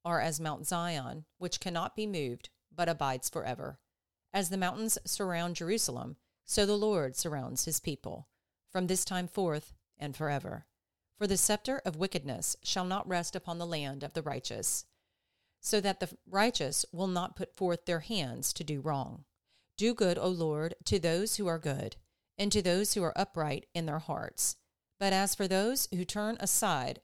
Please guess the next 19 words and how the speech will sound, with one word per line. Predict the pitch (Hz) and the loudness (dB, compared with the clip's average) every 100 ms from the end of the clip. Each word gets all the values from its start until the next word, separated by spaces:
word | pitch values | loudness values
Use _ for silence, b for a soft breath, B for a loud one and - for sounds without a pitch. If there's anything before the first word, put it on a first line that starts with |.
| - | -6
to | 208 | -2
their | 175 | -2
crooked | - 185 196 165 | -2 -4 -4 0
ways, | 160 123 - - - b b _ | 2 2 -2 -2 -2 b b _
the | 190 | 0
Lord | 175 185 202 | 2 4 4
will | 214 214 | 2 2
lead | 254 247 | 2 0
them | 156 139 | -2 -2
away | 170 170 180 147 143 - _ - | -2 2 2 0 -4 -10 _ -6
with | 180 | -4
the | 190 | -2
doers | 175 220 156 120 - | 0 2 2 0 -2
of | - 143 | -2 -4
iniquity. | 156 170 143 - 76 - _ _ _ _ _ _ | -4 -4 -4 -6 -8 -12 _ _ _ _ _ _
Peace | - 220 226 | -2 0 0
be | 160 160 135 139 _ _ - | 0 -2 -2 -8 _ _ -10
upon | - 147 90 160 - | -6 -4 -6 -8 -14
Israel. | 165 - 95 80 - | -6 -4 -4 -8 -12